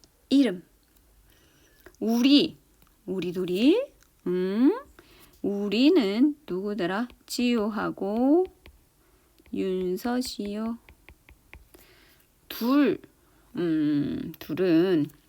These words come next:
다른 게 있어서요. 민호, 셋, 숫자를 말한다, 그지? 숫자. 수,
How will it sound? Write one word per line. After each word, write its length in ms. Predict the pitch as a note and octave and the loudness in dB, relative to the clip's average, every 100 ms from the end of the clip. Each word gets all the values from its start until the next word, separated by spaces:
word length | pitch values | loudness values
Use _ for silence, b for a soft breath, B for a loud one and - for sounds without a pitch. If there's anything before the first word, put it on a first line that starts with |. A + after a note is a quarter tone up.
| _ _ B B B B _ - | _ _ B B B B _ -10
다른 260 | F3+ F#3 | -6 -4
게 60 | F#3 | -2
있어서요. 840 | G#3 - E3+ E3+ D#3 D#3+ F3 A#3+ C#4+ _ _ _ _ _ _ _ _ _ - | -2 -2 -4 -4 -8 -6 -4 -4 -6 _ _ _ _ _ _ _ _ _ -8
민호, 640 | - E3+ F3 G3+ A#3+ D#4+ D#4+ _ _ _ _ _ - - _ _ _ b b b b b b b _ _ _ _ _ _ _ _ | -2 0 2 2 2 2 0 _ _ _ _ _ -20 -20 _ _ _ b b b b b b b _ _ _ _ _ _ _ _
셋, 400 | - C4 C4 C4+ - _ _ _ _ _ _ _ | -4 2 2 0 -8 _ _ _ _ _ _ _
숫자를 460 | - - - C#4 F#4 | -18 -12 -4 0 4
말한다, 520 | D#4 E3+ E3+ - - | 4 2 -2 -4 -8
그지? 420 | E3+ - C#4 G#4 | -10 -2 0 0
숫자. 480 | - - - - - _ _ _ _ _ _ _ _ - - | -8 -16 -12 -12 -12 _ _ _ _ _ _ _ _ -20 -20
수, 400 | - - G3 | -16 -10 -10